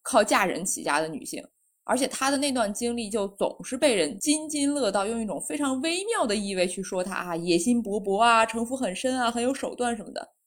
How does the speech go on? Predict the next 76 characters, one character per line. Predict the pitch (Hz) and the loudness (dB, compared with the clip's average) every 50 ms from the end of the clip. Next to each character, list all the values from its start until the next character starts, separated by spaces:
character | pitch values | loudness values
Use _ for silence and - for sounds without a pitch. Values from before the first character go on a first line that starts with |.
| _ _ _ _ _ _ | _ _ _ _ _ _
但 | _ - 494 494 | _ -6 -6 -4
是 | - 359 | -4 -2
对 | 359 294 254 | 0 0 0
于 | 254 | 0
这 | 247 294 269 226 | 2 2 2 2
个 | 208 208 | 4 4
问 | 220 202 175 | 4 4 4
题， | 165 160 160 - - _ _ _ _ _ | 2 -6 -8 -8 -8 _ _ _ _ _
我 | _ 196 208 180 170 | _ 4 6 6 6
觉 | 165 165 170 | 6 4 2
得 | 233 277 277 | 4 4 2
除 | 277 - - - - 156 | 2 -6 -14 -8 -4 -2
了 | 170 220 | 0 0
那 | 262 320 359 349 294 | 0 0 0 -2 0
个 | 240 | -2
时 | 226 - - | -4 -4 0
代 | 202 202 196 | 0 0 0
本 | 190 - - 190 - - | 2 4 4 4 4 4
身 | 175 262 262 294 | -2 -4 -2 -2
对 | 339 349 | -2 -2
女 | 311 240 190 - | -2 -2 -2 -2
性 | - 202 | -6 -6
发 | 190 262 277 | -2 -2 -2
展 | 254 240 - 185 | -2 -2 -4 -6
机 | - - 240 269 | -6 -4 -4 -2
会 | 285 302 247 | -2 -2 -4
就 | - - 254 | -2 -2 -2
有 | 226 233 | -2 -2
很 | 247 - 240 - | -2 -4 -6 -4
大 | - - - - | -4 -4 -4 -2
限 | 240 - - 349 302 240 | -2 -2 0 0 0 0
制， | 214 - - - - - _ _ _ | -2 -4 -10 -12 -14 -20 _ _ _
本 | 202 - 196 | 2 2 4
身 | - 269 311 | 2 -2 -2
就 | 359 403 | -2 -4
是 | 349 302 | -2 0
有 | 240 - | 0 0
不 | - - 233 | -2 -4 -6
公 | 220 247 247 254 | -4 -2 -4 -2
平 | 247 214 | -4 -4
的 | 175 190 | -4 -4
以 | 190 - - | -4 -2 -2
外， | - 165 - - - _ _ _ _ _ _ _ _ _ | -2 -2 -2 -4 -10 _ _ _ _ _ _ _ _ _
女 | 262 262 254 233 208 | 4 6 6 6 6
性 | 220 - 403 427 392 | 4 0 0 -2 -4
去 | 381 - 403 | -6 -6 -8
利 | 415 440 427 453 440 | -2 0 -2 0 0
用 | 392 339 311 | -2 -4 -4
自 | 320 - - | -6 -8 -6
己 | 277 285 | -4 -2
手 | 330 - - - | -2 -2 -2 -4
上 | 208 226 233 214 | -2 -2 -2 -2
仅 | 214 - - - 233 311 381 | -2 -2 -2 0 0 -2 -2
有 | 427 392 269 - | -4 -4 -4 -4
的 | - 135 | -4 -6
资 | - - - 269 302 | -6 -6 -4 0 2
源， | 285 233 180 190 - - - _ | 4 4 2 2 0 -8 -18 _
还 | - - 190 170 202 | -6 2 4 6 6
要 | 302 359 415 403 | 6 4 4 4
再 | 392 370 339 | 4 4 4
被 | 349 339 311 | 4 4 2
反 | 294 - - 226 190 - - | 2 4 6 6 6 6 2
复 | - 285 302 | -2 -4 -4
judge | 285 - 427 427 359 - - - | -2 -2 0 0 0 -2 -2 -6
这 | 285 262 | -6 -2
件 | 247 254 247 | 0 0 -2
事 | 247 - | -2 -2
情， | 214 214 - - | -6 -8 -8 -6
其 | - 220 | -6 -6
实 | - 311 302 | -4 -4 -4
也 | 247 196 - 254 226 | -6 -4 -2 0 0
很 | 247 - 240 - | 0 -2 -6 -8
不 | - 175 | -6 -8
公 | 151 175 190 214 240 | -4 -4 -2 -2 -2
平 | 262 247 - | -4 -6 -8
了。 | - - - - _ | -10 -12 -14 -14 _